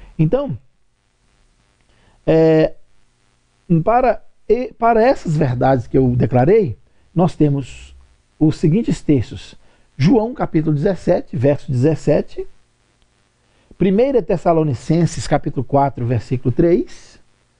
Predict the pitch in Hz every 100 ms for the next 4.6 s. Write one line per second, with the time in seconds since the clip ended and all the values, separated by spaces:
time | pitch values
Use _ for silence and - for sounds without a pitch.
0 | _ _ _ _ _ _ _ _ _ _
1 | 170 190 233 - 190 170 160 151 123 -
2 | 135 123 117 - 139 135 147 120 - 160
3 | 151 - 127 113 - 117 123 127 123 -
4 | 190 214 349 - -